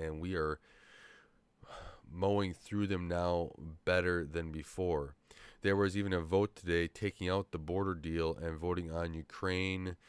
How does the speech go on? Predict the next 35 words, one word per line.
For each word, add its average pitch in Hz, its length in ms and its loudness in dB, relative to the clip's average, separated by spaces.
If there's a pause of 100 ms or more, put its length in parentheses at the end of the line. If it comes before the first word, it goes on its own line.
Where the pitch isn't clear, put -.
(520)
um, 80 720 -2 (240)
funding, 90 600 -2
Israel 92 360 -2
funding, 90 460 -4
and 78 200 -8 (100)
some 90 320 -4
other 87 160 0 (180)
money 90 320 -4
being 85 240 -6
sent 87 280 -6
some 85 200 -4
other 87 160 0
place 80 440 -2
too. 80 420 -2 (560)
I'm 76 160 -4
blanking 85 440 -2
on 76 160 -2
it 80 160 -6
'cause 76 420 -8
I 85 80 -4
get 80 220 -4 (220)
frustrated 82 760 -2 (300)
<laughs> - 720 -12
with 85 120 -4
how 87 140 4
much 85 260 0
money 85 320 2
they 80 160 -2
send 85 300 -2
all 80 140 2
over 78 120 0
the 73 60 -4
place. 78 460 -4 (720)
And, 87 640 2
uh, 78 360 4